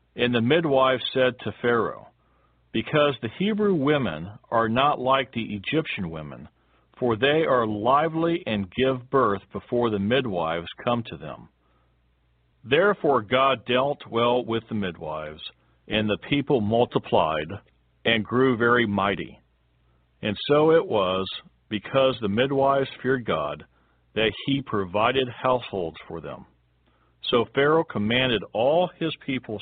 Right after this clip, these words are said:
saying, "Every son who is born ye shall cast into the river, and every daughter ye shall save alive." Exodus chapter two.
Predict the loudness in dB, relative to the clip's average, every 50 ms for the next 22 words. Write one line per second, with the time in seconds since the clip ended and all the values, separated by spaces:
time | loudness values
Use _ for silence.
0 | -8 -6 -6 -4 -4 -6 -6 -6 -8 -10 -12 _ _ _ _ _ _ _ _ _
1 | _ 0 0 0 2 2 0 0 0 -2 -4 -8 -4 0 0 0 0 0 -4 -8
2 | -10 -12 _ _ _ _ _ _ _ _ _ _ _ _ _ -4 -2 0 2 2
3 | 0 -2 -4 _ -2 0 2 2 2 0 -2 -4 -8 _ -8 -6 -4 -4 -4 -2
4 | -2 -2 -2 -2 -8 -6 -2 0 0 0 0 -4 -6 -10 -20 _ -4 -4 -4 -4
5 | -4 -6 -4 -2 -2 0 0 -2 -2 -2 -4 -6 -6 -8 _ _ _ _ _ _
6 | _ -6 -6 -6 -2 0 0 2 2 2 0 0 0 0 2 2 2 2 0 0
7 | -4 -6 -8 -8 -8 -8 -8 -6 -6 -4 -4 -4 -4 -6 -4 -2 0 0 0 0
8 | -2 -4 -2 -4 -4 -4 -6 -10 -14 _ -20 _ _ _ _ _ _ _ _ _
9 | _ _ _ _ _ _ _ _ _ _ _ _ _ _ _ _ _ _ _ _
10 | _ _ _ 0 0 0 0 -4 -6 -4 -4 -4 -4 -4 -6 -8 -12 -12 _ _
11 | _ _ _ _ -8 0 2 2 2 2 0 -2 -8 -8 -8 -10 -6 -6 -6 -6
12 | -6 -10